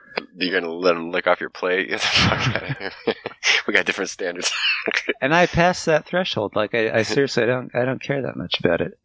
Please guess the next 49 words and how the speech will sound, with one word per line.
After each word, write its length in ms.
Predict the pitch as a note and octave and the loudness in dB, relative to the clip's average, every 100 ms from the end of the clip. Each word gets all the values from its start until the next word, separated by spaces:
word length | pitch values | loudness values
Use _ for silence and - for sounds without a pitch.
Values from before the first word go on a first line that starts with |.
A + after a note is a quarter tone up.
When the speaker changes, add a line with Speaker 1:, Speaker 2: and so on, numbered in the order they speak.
| - | -8
Speaker 1:
You 120 | G#2 | 0
don't? 260 | G2 G2+ C#3+ | 4 4 2
Speaker 2:
Like, 360 | A#2 A#2 - _ - | 2 2 0 _ -2
I, 180 | B2+ - _ | -2 -2 _
I'm 200 | C#3 B2 | -4 0
at 140 | C3 A#2+ | 2 2
a 80 | A2 | 0
point 420 | - B2+ C3 - | -2 -2 -2 -4
in 80 | A2+ | -4
my 140 | G#2+ | -2
life 340 | G2+ G2 G2 - | 2 4 2 -2
Speaker 1:
You 140 | - F2+ | -8 2
a 60 | |
Speaker 2:
where 260 | A2+ A2 G#2+ | 6 6 4
Speaker 1:
freak. 20 | - | 2
Speaker 2:
I'm 120 | A2+ | 2
kind 260 | - C3 B2+ | 4 4 4
of, 180 | A#2+ A2 - - - - - - _ _ _ - _ _ - | 2 -2 -14 -14 -10 -6 -6 -6 _ _ _ -20 _ _ -4
Speaker 1:
<laughs> 0 | |
Speaker 2:
life 400 | B2+ B2 C#3 - | 2 4 4 4
is 380 | C3 A#2+ - - | 2 2 -2 -2
just 240 | - B2+ | 0 0
kind 220 | - C3+ C#3 | 0 0 0
of 180 | B2+ B2 - _ | -2 -6 -20 _
crappy, 480 | - - F#3 F#3 F2+ | -6 -2 0 -2 -6
and 260 | F2 F2+ F#2+ | -6 -4 2
it, 140 | A#2 | 4
it's 300 | A#2+ B2+ - | 6 4 2
nice 260 | D3+ D#3 - | 2 2 2
to 80 | - | -2
come 180 | D3 C#3 | 0 0
home 300 | C#3+ C#3 A2+ | -2 -2 -6
to 200 | - G2+ | -2 2
a 200 | F#2+ F2+ | 2 0
smiling 560 | F#2+ - A#2 A#2 A2+ G#2 - | -2 0 2 0 -4 -6 -2
face 320 | G#2+ F2+ - | -2 -2 -2
every 240 | F#2+ F#2+ | -2 0
day. 220 | F#2 F#2+ - - - | 0 0 0 -2 -4
Like, 220 | - - - - | -4 -4 -4 -4
<laughs> 320 | - - - - - - - - | -2 0 2 2 2 0 -2 0
Speaker 1:
<laughs> 420 | - - - - | 2 2 0 0
And 100 | G2 | 2
a 80 | F#2 | 2
wet 300 | F2 F#2+ - | 4 4 4
makeout 440 | F#2+ F#2+ F#2+ F#2 | 2 2 6 4
from 120 | G2 F2 | 4 -4
your 80 | A#2+ | 0
Speaker 2:
Uh-huh. 260 | E2+ F2+ | 2 2
Speaker 1:
dog? 80 | G2 | 0